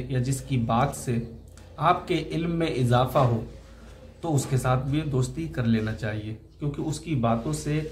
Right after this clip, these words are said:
आपके इल्म में इजाफ़ा हो रहा है। और तीसरी बात कि जिसका अमल देखकर आपको आखिरत की तरफ रग़बत हो, हासिल हो। ये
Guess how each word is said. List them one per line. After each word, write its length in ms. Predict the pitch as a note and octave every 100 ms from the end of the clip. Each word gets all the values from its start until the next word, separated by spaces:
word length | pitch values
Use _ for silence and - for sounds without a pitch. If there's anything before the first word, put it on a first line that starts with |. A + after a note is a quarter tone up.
| - B2
आपके 420 | C3 D3+ - D3+
इल्म 400 | B2+ D3+ F#3+ F3+
में 120 | D#3+
इजाफ़ा 420 | B2+ B2 A#2+ - C#3+
हो 180 | A#2+
रहा 240 | G#2+ G#2 G#2+
है। 260 | G#2+ G#2+ - _ - - - - - - - -
और 180 | D#3+ D#3+
तीसरी 320 | F#3+ G#3 G#3
बात 400 | F3+ G3 - - - - - -
कि 180 | E3 E3 D3+
जिसका 500 | E3 F3+ - F#3 F3+ F3+ D#3
अमल 300 | E3+ G3+ F#3+
देखकर 500 | C#3 D#3+ - E3+ E3 - -
आपको 600 | C3 D3 D3+ - - D3 D3+ D3+ -
आखिरत 580 | C3+ C3+ - C#3+ D3 - -
की 80 | B2+
तरफ 300 | A#2+ C#3 -
रग़बत 440 | C3+ A#2 A2+ A2+ -
हो, 120 | A#2+
हासिल 380 | - C3 C3 A2+
हो। 240 | A2 C3 - - - - - - - - - - - - - - - - - -
ये 80 | -